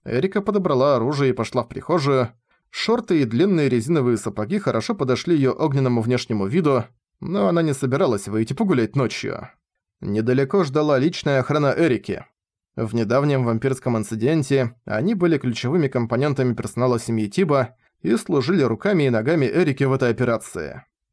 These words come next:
"Пошли", холодно произнесла она, но на парнях не показалось и следа недовольства, они последовали за ней. Ханока жила в однокомнатной съёмной квартире,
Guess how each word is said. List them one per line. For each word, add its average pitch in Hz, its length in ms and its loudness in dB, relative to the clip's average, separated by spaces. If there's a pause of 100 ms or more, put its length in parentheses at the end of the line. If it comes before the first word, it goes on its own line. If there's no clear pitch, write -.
(220)
"Пошли", 131 460 -2 (420)
холодно 123 440 0
произнесла 110 640 -2
она, 131 320 0 (300)
но 175 180 -2
на 202 120 2
парнях 160 400 0
не 151 80 0
показалось 131 560 0
и 123 60 -2
следа 147 260 0
недовольства, 120 800 0 (280)
они 107 280 -2
последовали 113 560 0
за 135 180 0
ней. 110 380 -4 (1080)
Ханока 214 420 0
жила 147 260 2
в 156 80 2
однокомнатной 131 720 0
съёмной 135 380 0
квартире, 123 640 0